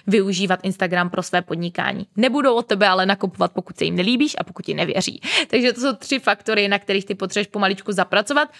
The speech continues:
aby si mohla využívat ten Instagram pro své vlastní podnikání nebo pro s-,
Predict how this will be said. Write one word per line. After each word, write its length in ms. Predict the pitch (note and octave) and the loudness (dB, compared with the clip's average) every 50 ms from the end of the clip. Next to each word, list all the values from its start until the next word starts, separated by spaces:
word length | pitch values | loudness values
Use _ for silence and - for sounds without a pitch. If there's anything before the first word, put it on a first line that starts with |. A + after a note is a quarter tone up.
| _ _ _ - | _ _ _ -2
aby 200 | - A3+ B3 C4 | 0 0 2 0
si 120 | - B3 | 0 0
mohla 220 | A3+ A3 A3+ A3+ G#3 | 0 2 2 2 0
využívat 400 | F#3 G#3 G3+ F3+ - G3+ F#3+ - | 0 -2 -4 -2 -2 -2 -2 -2
ten 100 | F#3 - | -4 -6
Instagram 520 | F3 F#3+ F#3 - G3 F3+ F#3 F3+ E3+ F3+ | -6 -6 -4 -2 -2 0 0 0 0 0
pro 200 | F3+ G3 F#3+ F#3+ | -2 -2 -2 -2
své 200 | F#3 - - F#3+ | -2 0 0 0
vlastní 300 | F3+ F#3 F3 - G3 F#3 | 2 2 0 0 -2 -4
podnikání 680 | F3+ - G3+ G3+ G#3+ G#3 G#3 - E3 E3 F3 F3+ F#3 F3+ | -2 -2 -2 0 0 0 0 0 2 2 2 0 -4 -6
nebo 360 | F3+ - F#3 F3+ F#3 F#3 F#3 F3+ | -6 -6 -6 -4 -2 -2 -2 -2
pro 180 | - F#3 F#3+ | -2 -4 -6
s-, 160 | - - - | -6 -8 -12